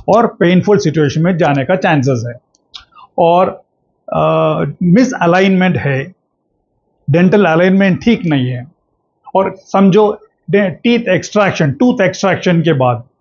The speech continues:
so doctors, डेंटिस्ट बोलते हैं कि दो तीन दिन का, दो तीन दिन में इस जिस side में, अ, दांत निकाले हैं, वो side में, अ, कम खाना। But, अ, ज़्यादा देर क्या होता है कि patient ऐसा ही practice continue करके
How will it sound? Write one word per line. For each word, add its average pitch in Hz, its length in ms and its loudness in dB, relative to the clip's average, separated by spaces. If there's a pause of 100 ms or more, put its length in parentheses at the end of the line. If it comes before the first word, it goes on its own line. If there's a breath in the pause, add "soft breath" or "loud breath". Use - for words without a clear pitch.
(200)
so 202 60 2
doctors, 170 480 2
डेंटिस्ट 170 480 0
बोलते 160 240 0
हैं 196 100 2
कि 214 80 -2
दो 156 260 2
तीन 190 280 0
दिन 165 240 2
का, 254 240 0 (420 soft breath)
दो 180 160 4
तीन 202 220 2
दिन 165 160 2
में 185 320 0 (160)
इस 240 280 0 (300)
जिस 220 220 0
side 196 300 0
में, 220 180 0 (340 loud breath)
अ, 156 220 2
दांत 170 320 2
निकाले 160 380 0
हैं, 214 140 0
वो 170 200 0
side 170 340 -2
में, 247 220 0
अ, 151 880 -2 (120)
कम 226 200 4
खाना। 120 380 -4 (440)
But, 208 100 0
अ, - 540 -10
ज़्यादा 202 420 2
देर 254 200 2
क्या 196 180 0
होता 151 300 0
है 180 80 0
कि 196 240 -4 (280)
patient 208 440 2
ऐसा 180 400 0
ही 240 180 2
practice 180 500 -2
continue 196 440 0
करके 180 420 0